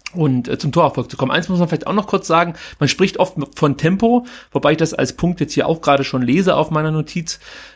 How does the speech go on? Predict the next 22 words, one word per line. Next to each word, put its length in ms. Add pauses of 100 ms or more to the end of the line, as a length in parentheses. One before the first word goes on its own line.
(100)
äh, 40
aber 360
trotzdem 280
möchte 160
ich 40
das 140
v-, 380
vorneweg 460
ansprechen. 460
Für 120
mich 140
gibt's 340
da 220
zwei 240
Unterschiede 560
beim 220
Thema 260
Tempo. 320
Einmal 220
natürlich 240
das 160
Tempo 460